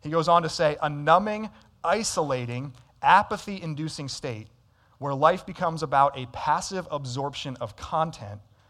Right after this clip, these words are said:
rather than an active pursuit of a God-given identity." There's a lot, uh, in that, and we'll walk through some of it, at least in our time together this morning. But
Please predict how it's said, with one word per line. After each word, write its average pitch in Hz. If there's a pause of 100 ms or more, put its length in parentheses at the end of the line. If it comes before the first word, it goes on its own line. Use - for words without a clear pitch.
(140)
rather 156
than 151
an 135
active 131
pursuit 120 (320)
of 117
a 113
God-given 107
identity." 98 (1300)
There's 131
a 117
lot, 139 (400)
uh, 110 (100)
in 165
that, 113 (400)
and 127
we'll 127
walk 151
through 143
some 147
of 131
it, 123
at 113
least 120
in 123
our 113
time 120
together 113
this 107
morning. 107
But 113